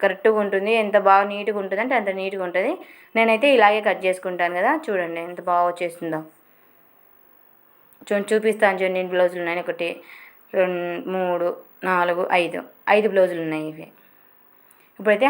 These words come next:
హ్యాండ్కు ఇవి లెవెల్గా లేవు కదా, లెవెల్గా లేవు అనేసి నేను లెవెల్ చేసుకుంటున్నాను ఇవి. చూడండి, ఇలా లెవెల్ చేసుకొని ఇలా వేసుకోవాలి. ఇదిగోండి చూడండి, ఇలా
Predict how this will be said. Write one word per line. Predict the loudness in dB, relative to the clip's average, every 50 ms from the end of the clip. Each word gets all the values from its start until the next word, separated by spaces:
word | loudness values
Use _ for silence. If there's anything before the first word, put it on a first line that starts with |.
| 4
హ్యాండ్కు | 6 4 4 4 2 0 0 2 2 2 2
ఇవి | 2 2 0 2 2 2
లెవెల్గా | 4 6 6 6 6 4 6 6
లేవు | 6 6 6 4
కదా, | 4 4 4 2 0 -2 -10 -20 -12 -2 2
లెవెల్గా | 4 6 6 6 6 4 2 2 2
లేవు | 2 2 2
అనేసి | 0 0 -2 -4 -2 -2 0
నేను | 0 0 2 2
లెవెల్ | 4 4 2 2 2
చేసుకుంటున్నాను | -2 -4 -2 -4 -4 -4 -4 -2 -2 0 -2 -2 -2 -2
ఇవి. | -2 -2 -2 -2 -6 -12 _ _ _ _ _ -6
చూడండి, | -2 -2 0 0 2 4
ఇలా | 4 4 4 4
లెవెల్ | 4 4 4 0 0 -2
చేసుకొని | -2 -4 -4 -4 -4 -4 -2 -2 0 0 2 4
ఇలా | 4 6 4 4 4 2
వేసుకోవాలి. | 0 -2 -2 0 2 2 2 2 2 2 0 -2 -4 -8 -16 _ _ _ _
ఇదిగోండి | -10 -6 -4 -4 -4 -6 -8 -8
చూడండి, | -8 -8 -10 -12 -14 -18 -20 _ _ _ _ _ _ _ _ _ _ _ _ _ _ _ _ _ _ _ _ _ _ _ _ _ _ _ _ _ _ _ _ _ _ _ -6 -2
ఇలా | 2 4 4